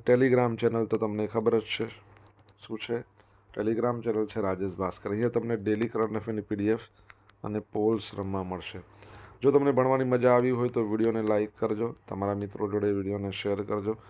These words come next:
ચેનલ સબસ્ક્રાઇબ કરવાની બાકી હોય તો સબસ્ક્રાઇબ કરજો, નોટિફિકેશન બેલ આઇકોનને પ્રેસ કરીને. તાજેતરમાં બે હજાર ચોવીસની રણજી ટ્રોફીનું ટાઇટલ કોણે જીત્યું છે? તો જવાબ આવશે મુંબઈએ.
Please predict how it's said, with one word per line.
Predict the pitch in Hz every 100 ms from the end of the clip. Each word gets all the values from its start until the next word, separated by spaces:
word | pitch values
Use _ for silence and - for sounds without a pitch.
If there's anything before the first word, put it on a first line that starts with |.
| - - -
ચેનલ | 120 120 131
સબસ્ક્રાઇબ | 127 120 - 127 127
કરવાની | 120 123 120
બાકી | 113 110 -
હોય | 117
તો | 110 107
સબસ્ક્રાઇબ | - 117
કરજો, | 117 110 110
નોટિફિકેશન | 101 101 101 101 101 104
બેલ | 95
આઇકોનને | 95 92 95 95
પ્રેસ | 92 90 -
કરીને. | 92 87 87 85 - _ _ - - - - - - - -
તાજેતરમાં | 135 143 160 165 170 156
બે | 151
હજાર | 147 151
ચોવીસની | - 139 135 147 147 151
રણજી | 127 127 143
ટ્રોફીનું | 143 131 131 139 131
ટાઇટલ | 120 120 135
કોણે | 127 123 127
જીત્યું | 117 117 117
છે? | 113 120 120 - - - - -
તો | 139 135 143
જવાબ | 120 123 139
આવશે | 139 135 131
મુંબઈએ. | 131 123 127 127 120 104 92